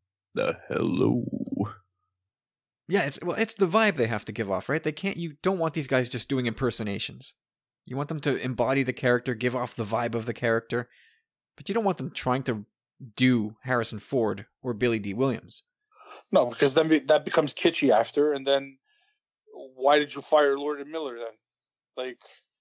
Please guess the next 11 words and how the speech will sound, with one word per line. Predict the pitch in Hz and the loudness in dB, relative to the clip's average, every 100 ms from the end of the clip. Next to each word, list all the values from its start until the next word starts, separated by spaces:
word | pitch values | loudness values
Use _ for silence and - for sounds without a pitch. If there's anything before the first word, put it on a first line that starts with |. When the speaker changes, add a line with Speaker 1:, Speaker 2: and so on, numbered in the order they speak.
| _ _ _ _ _ - | _ _ _ _ _ -12
Speaker 3:
i-, | 143 - | -10 -8
if, | 135 - - | -12 -12 -12
if | 120 - | -6 2
that's | 139 - | 2 2
what | 135 | -6
you're | 131 | -4
trying | - 151 | 0 0
to | 131 | 2
stop | - - - 143 127 - | 2 2 2 2 0 -6
from | 143 | -10
happening, | 131 151 156 123 117 | -4 -4 -4 -10 -16